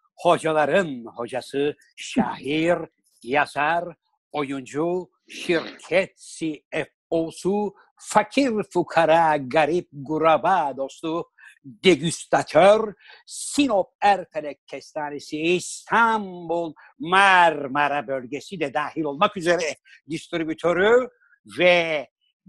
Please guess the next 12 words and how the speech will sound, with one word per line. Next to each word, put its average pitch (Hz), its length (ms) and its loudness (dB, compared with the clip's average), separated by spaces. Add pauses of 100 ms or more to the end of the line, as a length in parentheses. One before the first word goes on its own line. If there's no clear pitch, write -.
ve 196 160 0
Beylikdüzü 180 760 -4
Dünya 165 360 2
Sağlık 151 420 -2
Örgütü 147 340 -8 (220)
Genel - 880 2
Sekreteri 143 800 -6 (240)
sevgili 151 560 0 (100)
Cem - 760 -2
Yılmaz. 110 440 -14 (340)
Hocam 135 520 -2 (260)
merhaba. 120 760 0